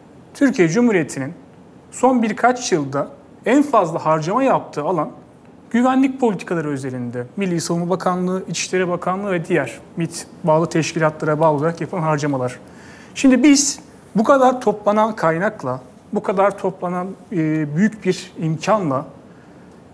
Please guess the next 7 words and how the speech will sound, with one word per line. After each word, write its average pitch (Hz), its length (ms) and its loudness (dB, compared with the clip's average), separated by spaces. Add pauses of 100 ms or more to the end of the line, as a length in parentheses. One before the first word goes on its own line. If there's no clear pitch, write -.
(260)
ne 160 160 2
yaptığımızı, 151 880 2 (440)
nasıl 160 280 0
planladığımızı, 147 1000 -2 (180)
nasıl 196 240 -2
tasarladığımızı 180 880 0
konuşamıyoruz. 208 840 0